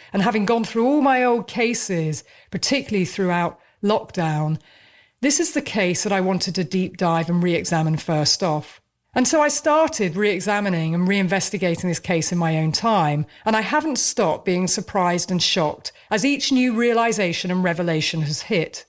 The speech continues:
You see, as I said, this case happened before I began my career, but I've learned so much since I walked through the famous revolving doors of New Scotland Yard,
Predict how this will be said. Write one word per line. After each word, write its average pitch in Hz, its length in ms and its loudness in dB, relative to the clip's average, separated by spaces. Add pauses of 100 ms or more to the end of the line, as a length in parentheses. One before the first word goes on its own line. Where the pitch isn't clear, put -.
(480)
You 269 100 4
see, 302 260 2
as 302 100 -2
I 294 80 4
said, 262 320 2
this 208 160 -2
case 226 240 0
happened 214 280 -2
before 285 360 2
I 214 80 2
began 175 320 -4
my 151 160 -2
career, 160 640 -2 (420)
but 220 120 2
I've 233 140 0
learned 233 220 2
so 269 260 2
much 240 500 0
since 208 280 -4
I 202 80 0
walked 196 280 2
through 190 240 0
the 175 100 -4
famous 247 560 0
revolving 214 500 0
doors 165 360 0
of 175 100 -4
New 180 140 2
Scotland 170 420 -2
Yard, 156 400 0